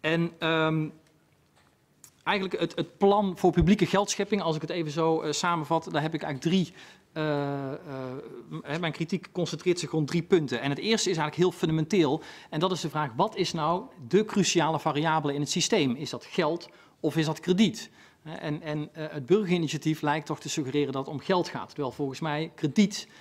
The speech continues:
en kredietproductie, en, nou, en de voorgaande sprekers hebben dat ook al over gehad. Eh, krediet is de fundamentele variabele die het systeem drijft. Geldschepping is daarvan een bijproduct. Dus volgens mij, als je iets in het systeem wil doen, dan moet je aangrijpen op krediet. Dat is namelijk de bron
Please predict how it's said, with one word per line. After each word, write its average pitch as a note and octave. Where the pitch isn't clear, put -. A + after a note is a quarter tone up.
en D3
kredietproductie, E3
en, C#3+
nou, C#3
en D3
de C#3
voorgaande D#3
sprekers -
hebben D3
dat D3
ook -
al C3+
over C3
gehad. C3+
Eh, C#3+
krediet D3
is F3
de D#3
fundamentele D#3
variabele D#3+
die D3
het D3
systeem C#3
drijft. D3+
Geldschepping E3
is D3+
daarvan C#3
een C#3+
bijproduct. D3+
Dus -
volgens C3+
mij, E3
als C#3+
je E3+
iets -
in D#3
het C#3+
systeem D3
wil C#3
doen, F#3
dan D#3
moet D3
je -
aangrijpen D3
op C3+
krediet. F3
Dat D#3
is D3+
namelijk C3
de C#3
bron C#3